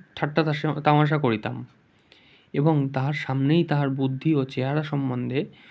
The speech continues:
অপ্রীতিকর সমালোচনা করিতাম। তাহাতে একদিনও তাহাকে বিরক্ত হইতে দেখি নাই। এক এক সময়ে সে নিজেই আমাদের মন্তব্যের উপর রং চড়াইয়া নিজের সম্বন্ধে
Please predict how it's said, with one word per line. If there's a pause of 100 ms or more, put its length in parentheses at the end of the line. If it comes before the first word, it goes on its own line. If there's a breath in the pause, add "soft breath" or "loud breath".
(160 loud breath)
অপ্রীতিকর
সমালোচনা
করিতাম। (1000 soft breath)
তাহাতে
একদিনও (300)
তাহাকে
বিরক্ত
হইতে
দেখি
নাই। (1120 soft breath)
এক
এক
সময়ে
সে
নিজেই
আমাদের
মন্তব্যের
উপর
রং
চড়াইয়া
নিজের
সম্বন্ধে